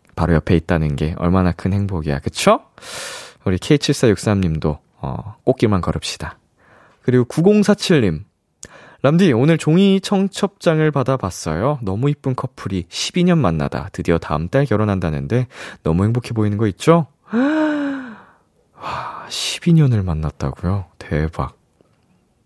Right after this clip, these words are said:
제 나이 기준으로 했을 때 제가 성인이 된 시점부터 거의 꼬박 지금까지 만난 거거든요. 아,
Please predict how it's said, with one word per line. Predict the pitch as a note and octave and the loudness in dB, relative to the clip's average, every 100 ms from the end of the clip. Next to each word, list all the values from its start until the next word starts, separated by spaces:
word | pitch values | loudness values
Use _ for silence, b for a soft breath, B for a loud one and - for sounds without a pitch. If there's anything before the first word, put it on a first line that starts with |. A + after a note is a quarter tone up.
| _ - | _ -8
제 | - A#2 C3 F#2 | 0 4 4 2
나이 | D#2+ G2+ | 0 0
기준으로 | - F2 F#2+ F2+ E2 | -2 -6 -2 -2 -2
했을 | - D#2+ | -4 -8
때 | - B2 G2+ | -4 -4 -2
제가 | D#2+ D#2+ G2 | -6 -4 -4
성인이 | C#3 D3 D3+ C#3 | -2 0 0 -2
된 | - G#2 A#2 B2 A#2+ A#2 | -2 0 0 0 0 -4
시점부터 | - - F3 C3 - - G#2+ | -4 0 2 0 -4 -4 -4
거의 | - G#2 A2+ | -2 -2 0
꼬박 | - - - - - | -2 -4 -4 -4 -2
지금까지 | B2 A#2+ A2+ G#2 | 2 2 2 -2
만난 | F2+ D#2+ F2 | -2 -2 -2
거거든요. | E2 D2+ - D2 G#2 G3+ _ B B B B B B B B - | -2 -4 -6 -4 -2 -4 _ B B B B B B B B -2
아, | G2+ F#2 E2+ D#2+ D#2+ D#2+ - | 0 2 0 -4 -6 -10 -18